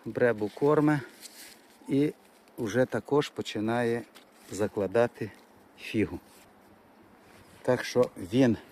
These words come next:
більш стійкий до похолодань, чим є бреба, чим, е, далмацький і Харді Чикаго.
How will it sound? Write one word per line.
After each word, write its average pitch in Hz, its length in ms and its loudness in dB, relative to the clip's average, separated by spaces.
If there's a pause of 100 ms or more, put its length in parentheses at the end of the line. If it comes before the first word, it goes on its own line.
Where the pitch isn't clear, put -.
(440)
більш 110 580 4 (140)
стійкий 120 720 -2
до 98 260 0
похолодань, 117 800 2 (580)
чим 117 440 2 (1800)
є 104 340 -4 (1600)
бреба, 139 520 0 (560)
чим, 123 520 2
е, 107 880 0
далмацький 131 960 4 (300)
і 139 260 4 (100)
Харді 127 320 0
Чикаго. 90 540 -8